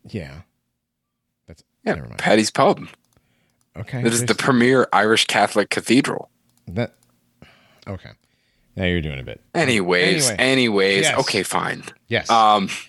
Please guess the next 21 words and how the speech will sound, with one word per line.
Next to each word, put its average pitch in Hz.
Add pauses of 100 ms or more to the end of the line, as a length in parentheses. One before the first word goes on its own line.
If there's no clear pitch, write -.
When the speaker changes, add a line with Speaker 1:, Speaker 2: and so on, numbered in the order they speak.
(240)
Speaker 1:
It's, -
it's 143
more 185
of 160
an 156
Ita-, 127
look, 104
Boston 131
is 117
an 107
Irish 98 (920)
Catholic 76
city 73
with 78
an 80
Italian 87
Speaker 2:
That, 110
Speaker 1:
under, 82 (300)
with 101
an 113
Italian 120